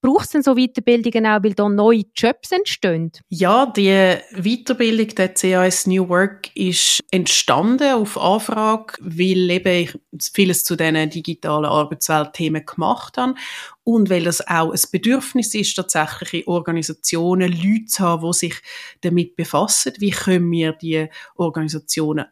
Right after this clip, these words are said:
Speaker 2: attraktiv machen, auch für Arbeitskräfte, oder? Wir haben einen Arbeitnehmermarkt, wir haben einen Fachkräftemangel, das heisst,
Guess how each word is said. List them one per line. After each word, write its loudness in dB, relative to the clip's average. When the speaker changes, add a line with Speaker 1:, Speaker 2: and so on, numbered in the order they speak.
Speaker 2:
attraktiv -6
machen, -4
auch -2
für -4
Arbeitskräfte, -4
oder? -4
Wir 0
haben 0
einen -4
Arbeitnehmermarkt, -2
wir 0
haben 0
einen -2
Fachkräftemangel, 0
das -2
heisst, -2